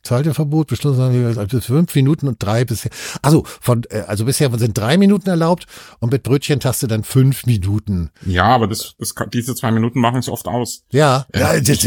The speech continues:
Speaker 1: das, also auf jeden
Speaker 2: Brötchentaste,
Speaker 1: Fall.
Speaker 2: das kenn ich schon, das habe ich schon vor Jahren gelesen. Das war halt auch für mich nie ein Thema, weil ich ja meistens am Sonntag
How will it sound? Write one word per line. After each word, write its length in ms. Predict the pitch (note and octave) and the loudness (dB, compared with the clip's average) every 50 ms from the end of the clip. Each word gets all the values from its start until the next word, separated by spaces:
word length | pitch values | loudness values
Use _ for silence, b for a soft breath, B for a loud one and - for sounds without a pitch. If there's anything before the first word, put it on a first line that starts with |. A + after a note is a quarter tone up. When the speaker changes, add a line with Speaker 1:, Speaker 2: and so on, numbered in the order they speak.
| - - | -2 -2
Speaker 1:
das, 260 | - A#2+ - - - - | -2 -6 -6 -10 -8 -6
also 140 | F2 E2+ E2+ | -6 -6 -6
auf 180 | - - - | -8 -10 -6
jeden 60 | - G2 | 0 2
Speaker 2:
Brötchentaste, 480 | A2+ B2 G#2+ E3 B2 C3+ D#3 - - | 2 2 2 2 2 2 2 0 0
Speaker 1:
Fall. 80 | B2 F#2 | -2 -4
Speaker 2:
das 160 | G#2 - - | -4 -4 -2
kenn 160 | - G2+ G#2 | 0 0 0
ich 100 | G#2 - | 0 0
schon, 140 | - F#2 G2 | 0 0 0
das 120 | A2+ G#2 G#2+ | 0 0 0
habe 100 | G#2 G#2 | -2 -2
ich 60 | - | 0
schon 100 | G#2 F#2+ | -2 -2
vor 100 | - G2 | 0 0
Jahren 280 | F2 E2+ D#2 F2+ F#2+ F2+ | 0 2 2 2 2 2
gelesen. 280 | E2+ E2+ G#2 G2+ G2 | 2 0 0 0 0
Das 140 | F2 - - | -2 -2 -2
war 80 | F2 F2+ | -2 -2
halt 120 | F#2 - | -2 -2
auch 140 | E2 E2+ - | -4 -8 -6
für 120 | - G2+ | -4 -2
mich 140 | F#2+ E2+ D#2 | -2 0 2
nie 140 | F2+ F#2+ G2+ | 2 4 4
ein 80 | F2+ | 4
Thema, 340 | - - D#2 F#2 A2+ G#2 F2 E2 | 2 0 0 2 2 2 2 0
weil 120 | E2+ F2 | 0 -2
ich 120 | F2+ - | -2 -2
ja 100 | - E2+ | -2 -2
meistens 380 | E2+ E2 E2+ E2 - - F#2+ F#2 | -2 -2 -2 -4 -4 -4 -4 -4
am 100 | F2 E2+ | -4 -4
Sonntag 380 | - D#2+ F2 - F#2+ F#2 - | -4 -4 -4 -2 -4 -4 -6